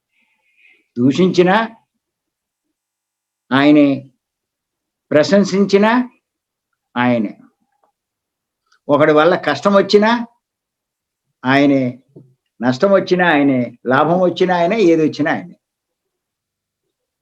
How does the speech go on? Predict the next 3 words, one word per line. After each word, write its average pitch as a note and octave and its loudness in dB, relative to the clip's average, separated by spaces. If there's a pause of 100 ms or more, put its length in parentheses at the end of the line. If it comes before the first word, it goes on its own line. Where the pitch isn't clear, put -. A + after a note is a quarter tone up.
(2250)
ఈ G#3 0 (220)
అవగాహన D#3 0 (1300)
కలిగి B2+ 0